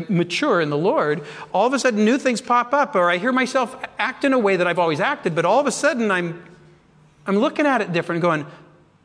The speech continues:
"Uh, that's not right, is it?" And so I'm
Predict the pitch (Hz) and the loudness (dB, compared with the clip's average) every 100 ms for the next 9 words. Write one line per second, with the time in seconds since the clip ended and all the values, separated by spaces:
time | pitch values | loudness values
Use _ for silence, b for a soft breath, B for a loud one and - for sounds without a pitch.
0 | _ _ _ - 190 180 180 180 180 180 | _ _ _ -8 -2 0 0 0 0 0
1 | 180 170 220 262 254 165 156 190 226 143 | 0 0 -2 -2 -2 0 0 0 0 0
2 | 127 - B B B B 233 220 - 233 | -4 -12 B B B B 0 0 2 2
3 | 214 208 214 226 240 240 240 285 294 226 | 4 6 4 2 0 -2 -2 -2 -2 -2
4 | 208 202 180 | -2 -2 -4